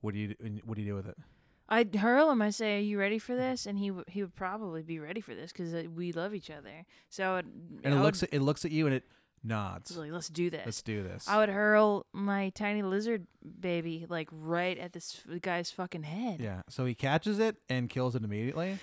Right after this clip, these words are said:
Speaker 1: Like, it's, it, it, it does
Speaker 2: <laughs>
Speaker 1: nothing.
Speaker 2: No, that was James.
Speaker 1: And then he pulls out a knife and stabs you in your heart, that your heart that you could see through your skin.
Speaker 2: <laughs>
Speaker 1: And he stabs you
Speaker 2: Wow.
Speaker 1: with it, and he takes the heart out.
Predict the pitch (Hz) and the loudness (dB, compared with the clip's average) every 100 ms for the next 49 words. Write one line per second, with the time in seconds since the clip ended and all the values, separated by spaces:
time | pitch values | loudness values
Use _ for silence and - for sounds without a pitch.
0 | 262 - 131 139 - - 156 - 151 160 | -6 -2 0 0 -2 0 0 2 0 4
1 | 170 190 156 156 143 - 117 127 160 196 | 4 8 8 6 2 -2 0 2 2 0
2 | - - - - - _ - 277 _ _ | -6 -14 -18 -16 -18 _ -20 -20 _ _
3 | - - _ - 302 320 - 311 349 320 | -20 -20 _ -20 -18 -14 0 8 10 10
4 | 220 - - - - 349 392 392 349 285 | 6 0 -12 -14 6 10 12 10 6 2
5 | 302 370 427 494 440 294 208 - - _ | 6 8 10 10 8 6 4 0 -6 _
6 | _ 131 127 127 127 143 143 135 127 120 | _ -2 0 0 2 4 6 6 4 4
7 | 123 117 113 - - 120 110 110 113 107 | 2 0 -4 -6 -2 2 2 2 2 2
8 | 104 101 101 - 107 101 - 110 110 120 | 0 -2 -4 -2 -2 -2 -4 -4 0 4
9 | 123 120 117 113 110 - 123 113 - 110 | 4 4 0 -2 -4 -4 -2 -2 0 0
10 | 104 - - 95 95 196 214 - - - | 2 -2 -4 -4 -4 -8 -10 -16 -18 -20
11 | - 113 117 175 147 165 175 143 - 127 | -6 -2 0 6 6 6 6 2 2 -2
12 | - 120 113 135 131 - 113 120 101 139 | 0 -4 -2 0 0 0 0 0 0 -2